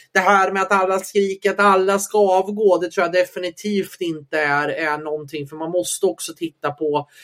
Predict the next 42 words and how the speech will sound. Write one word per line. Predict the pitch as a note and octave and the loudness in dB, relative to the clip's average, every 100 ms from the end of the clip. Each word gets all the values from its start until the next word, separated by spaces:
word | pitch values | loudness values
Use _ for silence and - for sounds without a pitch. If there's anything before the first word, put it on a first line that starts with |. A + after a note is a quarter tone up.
| - _ - | -20 _ -4
på | D#3+ C#3+ C#3 C3+ C3+ | 0 2 4 2 0
liksom, | C3+ C#3 C#3 _ | -4 -6 -8 _
vilka | D3 D3+ E3+ _ D#3+ | -6 -4 -4 _ -6
ska | D#3 D#3+ | -4 -6
ta | D#3+ D3+ | -6 -4
med | F3 G3 D#3 | -2 0 2
upp | G#3 A#3+ - | 2 2 -6
det | C3 | -6
här. | A#2+ A#2 A#2+ | -4 -2 -2
Alltså, | C#3+ D#3 | -4 -6
det | D#3 | -8
måste | E3+ D#3 - | -8 -8 -6
ju | F#3 | -4
finnas | F#3+ E3 D#3 D#3+ | -4 -4 -6 -6
någon | D3 C#3 | -6 -6
som | D3+ | -10
också | C#3 C#3+ | -10 -8
står | - G3+ A3+ F3 | -2 2 4 4
där | C#3+ C#3 D3+ | 2 2 0
imorgon | E3 D#3 C3+ C#3+ C#3 | 0 2 2 0 -4
klockan | D3 C#3 C#3+ | -6 -6 -2
åtta | C#3 - C#3 | -4 -4 -6
och | C3+ | -6
när | B2+ | -6
kansliet | C#3 C3 C#3 B2+ C3+ C#3+ | -8 -6 -6 -4 -2 -2
öppnar, | C#3 _ G3 C#3+ C3+ - - - - _ | -4 _ 0 0 -2 -10 -20 -20 -20 _
eh, | C#3 C3+ C3 B2+ B2+ B2+ B2 A2+ | -2 0 0 -2 -4 -4 -4 -6
och, | D#3+ D#3+ D3 E3 | -2 2 2 2
och | D#3+ | 0
liksom | D3+ D3+ D3 | -2 -6 -6
kan | D#3 C#3 | -6 -4
ta | D#3 | -6
vi-, | D3+ D3+ D3 D3 | -4 -6 -6 -6
vara | D3+ C#3 D3+ F#3 | -2 0 2 -2
på | - F3 | -2 -4
de, | D3 C3+ C3+ C3 _ - | 0 0 -2 -10 _ -12
alltså, | D3 C#3+ | -10 -2
skärvorna | F3 D3 C3+ C#3 C#3 C#3 | 0 0 0 -4 -4 -6
som | C#3+ C#3+ C#3 | -6 -8 -6
nu | C#3 C#3 | -6 -2
är | G#3 C4 D#3+ G#3 | 2 4 4 2
Brynäs, | G3+ G#3 G3+ G3 G3 - | 2 2 2 0 0 -4